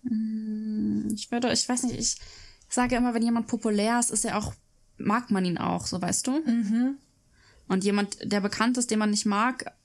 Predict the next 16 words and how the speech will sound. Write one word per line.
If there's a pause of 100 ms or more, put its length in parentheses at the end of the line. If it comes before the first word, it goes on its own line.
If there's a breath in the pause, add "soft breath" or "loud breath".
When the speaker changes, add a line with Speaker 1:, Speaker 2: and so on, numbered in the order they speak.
(160)
Speaker 1:
ist
jetzt
nicht
so
populär. (360)
Speaker 2:
Hm.
Speaker 1:
Der
ist (140)
f-, (400)
fame, (360)
fam-,
famous, (120)
aber
nicht (320)
populär. (100)
Speaker 2:
Okay.